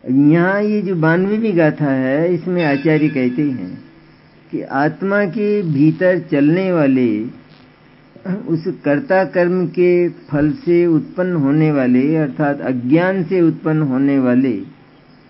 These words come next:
जो मिथ्यात्व, अज्ञान और राग द्वेषादि परिणाम हैं, जैसे पर के साथ ही अपनत्व का अनुभव करता है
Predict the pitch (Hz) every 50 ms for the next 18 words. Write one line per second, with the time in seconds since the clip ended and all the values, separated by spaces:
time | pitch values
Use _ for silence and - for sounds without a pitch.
0 | - - - - - 160 139 143 151 151 147 143 139 135 131 127 123 120 - -
1 | - - - - _ _ 131 135 139 139 139 - - 156 151 151 156 160 156 160
2 | - 165 156 156 143 135 127 117 117 135 135 135 139 143 143 151 160 160 - -
3 | 127 135 123 127 131 131 135 135 151 156 139 131 127 143 143 - - 160 156 160
4 | 156 151 151 147 135 127 123 131 131 135 131 131 127 123 127 127 127 120 104 92
5 | 92 - - - - - _ _ - _ _ _ _ _ 131 131 151 165 165 160
6 | 196 185 156 - - - 151 147 151 160 156 - 214 208 202 - 208 196 196 202
7 | 175 156 190 196 196 196 180 165 160 - 180 180 180 180 180 - 180 180 170 160
8 | 180 170 165 170 170 165 165 175 170 156 - 160 143 139 143 170 160 160 156 151
9 | 151 160 160